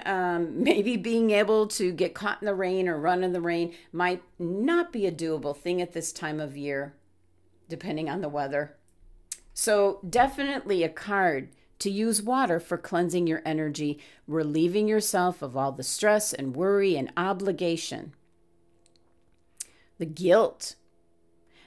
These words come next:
because you, it seems here your reading is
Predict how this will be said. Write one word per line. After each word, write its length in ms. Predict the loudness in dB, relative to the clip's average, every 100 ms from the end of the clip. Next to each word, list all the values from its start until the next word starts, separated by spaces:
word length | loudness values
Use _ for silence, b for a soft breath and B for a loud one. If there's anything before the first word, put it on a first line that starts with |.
| _
because 480 | 0 2 4 4 2
you, 360 | -4 0 0 4
it 180 | 4 4
seems 400 | 4 8 8 8
here 200 | 6 4
your 200 | 6 4
reading 640 | 2 0 0 4 2 2 2
is 260 | 2 2